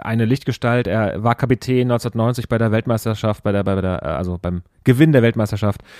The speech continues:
Und d-, d-, hat natürlich ein Wahnsinns-Standing als ehemaliger Nationalspieler.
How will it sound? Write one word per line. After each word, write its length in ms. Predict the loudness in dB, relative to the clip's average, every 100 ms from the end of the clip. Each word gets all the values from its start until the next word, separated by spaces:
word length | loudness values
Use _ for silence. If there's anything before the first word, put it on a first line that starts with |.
| -20 -20 -20 -16 -2
Und 640 | 2 4 4 2 2 -2
d-, 240 | -12 -14 -12
d-, 180 | -10 -4
hat 180 | 0
natürlich 480 | 0 2 4 4 2
ein 380 | -2 0 0 0
Wahnsinns-Standing 920 | 0 0 0 -2 0 0 2 0 0
als 520 | 0 0 0 -8 -18 _
ehemaliger 420 | 2 4 4 2
Nationalspieler. 800 | 0 -2 -2 -2 -2 -2 0 -2